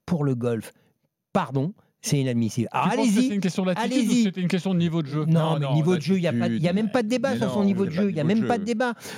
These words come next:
Speaker 1: Donc, allez-y sur les réseaux, critiquez les amis. J'adore ça. Vous pouvez y aller, parce que ça me fait doucement rire, euh, parce que, euh, c'est tellement, je trouve, dommage qu'en ayant autant de talent, en étant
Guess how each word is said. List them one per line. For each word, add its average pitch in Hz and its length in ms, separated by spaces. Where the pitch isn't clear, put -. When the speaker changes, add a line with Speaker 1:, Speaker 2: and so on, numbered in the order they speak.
Speaker 1:
Donc, 170 240
allez-y 240 380
sur 190 180
les 160 100
réseaux, 151 400
critiquez 208 480
les 147 180
amis. 135 260
J'adore 196 500
ça. 147 240
Vous 143 80
pouvez 269 280
y 226 80
aller, 175 280
parce 175 160
que - 100
ça 190 140
me 170 60
fait 175 140
doucement 208 520
rire, 202 240
euh, 175 180
parce 160 220
que, 170 380
euh, 147 420
c'est - 280
tellement, 247 380
je 202 140
trouve, 165 420
dommage 156 840
qu'en 156 200
ayant 147 280
autant 208 320
de 170 60
talent, 131 360
en 131 160
étant 139 360